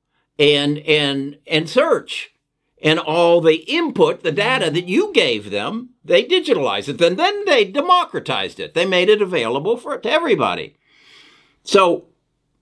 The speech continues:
my step needs to be, what next needs to be digitalized that I have some ability to do, and who do I need to help me?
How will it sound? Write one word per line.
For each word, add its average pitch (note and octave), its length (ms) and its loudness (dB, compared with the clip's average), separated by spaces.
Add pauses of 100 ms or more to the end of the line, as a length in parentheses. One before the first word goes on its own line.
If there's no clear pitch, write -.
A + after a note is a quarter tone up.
my G#3+ 800 4 (160)
step B2 560 0
needs D3+ 320 0
to D3+ 120 0
be, A#2 440 0
what G#3+ 420 2
next F#3 380 -4
needs E3+ 380 -2
to E3 100 -4
be C#3 220 2
digitalized A#2+ 1200 -2 (440)
that D#3 200 2
I F3 260 4
have E3+ 500 0
some D3+ 500 0 (260)
ability C3+ 1120 0
to C#3 120 -2
do, C3 720 -2 (1500)
and D3 580 2
who C#4+ 200 6
do A3 120 6
I F#3+ 140 2
need F3 280 -2
to D#3+ 80 -2
help D3+ 320 -2
me? - 200 -16